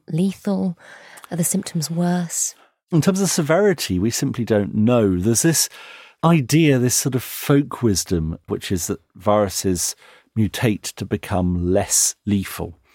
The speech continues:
Speaker 2: If you look at the world from the point of view of a virus, it has no interest in killing you. We think of you, them as these malevolent things that roam around causing harm. All they want to do, as with any organism, is reproduce.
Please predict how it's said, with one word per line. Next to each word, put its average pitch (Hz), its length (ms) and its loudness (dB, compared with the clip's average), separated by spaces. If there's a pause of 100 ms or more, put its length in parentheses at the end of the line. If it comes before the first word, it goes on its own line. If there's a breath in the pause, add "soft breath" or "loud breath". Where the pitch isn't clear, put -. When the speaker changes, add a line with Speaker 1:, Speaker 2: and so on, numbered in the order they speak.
(240 soft breath)
Speaker 2:
If 131 140 0
you 175 140 4
look 170 180 2
at - 80 -2
the 123 100 -2
world 104 600 2 (260 soft breath)
from - 180 -4
the 95 60 -2
point 117 300 -2
of 95 80 -6
view 101 140 0
of 90 100 0
a 92 60 -2
virus, 87 680 -2
it - 280 -2
has 127 240 -2
no 175 220 4
interest 156 540 0
in 143 140 0
killing 156 320 0
you. 76 220 -2
We 101 140 -2
think 143 240 -4
of - 80 -12
you, 120 160 0
them 110 260 0
as 101 80 -4
these 101 300 -4
malevolent 110 720 2
things 92 420 -2
that 90 100 -8
roam 95 300 -2
around 90 360 -2
causing 90 360 -4
harm. 107 380 0 (300 loud breath)
All 226 300 2
they 185 160 2
want 127 220 -2
to - 100 -14
do, 110 260 0
as 139 280 0
with 120 200 -2
any 185 320 2 (360 soft breath)
organism, 92 500 -2
is 131 100 2
reproduce. 120 720 0